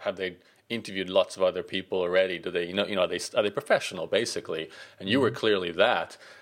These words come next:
Speaker 1: And I think it was clever, too, because you did something for me in the sense that you interviewed me, giving me exposure.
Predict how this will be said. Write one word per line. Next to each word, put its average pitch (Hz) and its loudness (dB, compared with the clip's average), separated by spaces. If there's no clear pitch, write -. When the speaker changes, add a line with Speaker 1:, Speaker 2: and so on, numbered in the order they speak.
Speaker 1:
And 104 4
I 104 4
think 127 0
it - 4
was 104 2
clever, 127 6
too, 131 -2
because 98 0
you 120 -2
did 113 0
something 113 2
for 104 -6
me 110 0
in 92 -4
the 92 -6
sense 98 -2
that 92 -4
you 110 -4
interviewed 95 -6
me, 95 0
giving 90 -4
me 120 0
exposure. 82 -2